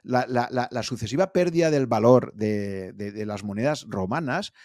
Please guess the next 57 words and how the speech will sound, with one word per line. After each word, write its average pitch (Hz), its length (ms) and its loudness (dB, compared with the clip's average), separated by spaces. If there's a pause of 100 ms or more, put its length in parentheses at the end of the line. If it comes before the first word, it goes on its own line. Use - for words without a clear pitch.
(260)
al 104 200 -4
final, 147 560 0
de 120 40 -6
alguna 120 220 0
forma 135 240 0
está 143 160 -2
recogiendo, 139 320 0
porque 127 260 2
si 127 120 -6
te 117 120 -4
fijas 170 260 -2
ese 185 140 -2
privilegio 180 380 0
exorbitante 131 840 0
que 120 120 -4
tiene, 120 400 0 (340)
que - 120 -4
tiene 120 240 6
el 113 100 6
dólar 127 260 8
en 117 100 0
el 107 100 2
mundo, 135 340 2
de 147 60 2
alguna 117 180 -2
forma, 131 440 -2
desde, 113 460 -2 (240)
el 117 140 -2
dólar 160 240 8
es, 165 140 0
es - 180 -4
la 123 260 -2
gran 127 200 2
moneda 127 340 0
de, 98 240 -6
de 101 100 -12
la 98 80 -8
posguerra, 131 480 -2
pero 104 280 0
desde 101 280 -4
la 104 140 0
época 175 380 0
del 165 160 0
Imperio 151 320 2
Romano 135 280 2
con 117 120 2
el 110 100 0
denario, 117 340 -2
yo 139 120 0
creo 143 140 -2
que 127 100 -4
no 139 80 0
había 165 180 2
vuelto 139 260 -2
a 131 40 -2
haber 139 220 -4
otra, 151 380 0